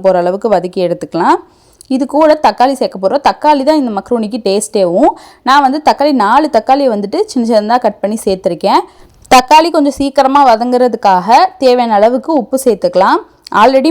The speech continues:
மக்ரூனிலே நம்ம உப்பு சேர்த்துருக்கோம், அதனால வந்துட்டு உப்பு அ-, பார்த்து அளவா சேர்த்துக்கலாம். இப்போ இதுல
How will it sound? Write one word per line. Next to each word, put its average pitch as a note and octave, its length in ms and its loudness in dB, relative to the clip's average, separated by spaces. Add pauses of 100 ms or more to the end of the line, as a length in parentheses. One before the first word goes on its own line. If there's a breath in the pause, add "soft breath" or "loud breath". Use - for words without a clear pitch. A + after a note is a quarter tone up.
மக்ரூனிலே B3+ 500 -2
நம்ம B3 200 0
உப்பு G#3 220 -12
சேர்த்துருக்கோம், G#3+ 500 0
அதனால A3+ 220 2
வந்துட்டு A3 260 -2
உப்பு C4 240 -2
அ-, C#4 180 4
பார்த்து G3 300 0
அளவா G3 300 0
சேர்த்துக்கலாம். F3 600 -2 (360 loud breath)
இப்போ A#3 140 0
இதுல B3+ 120 2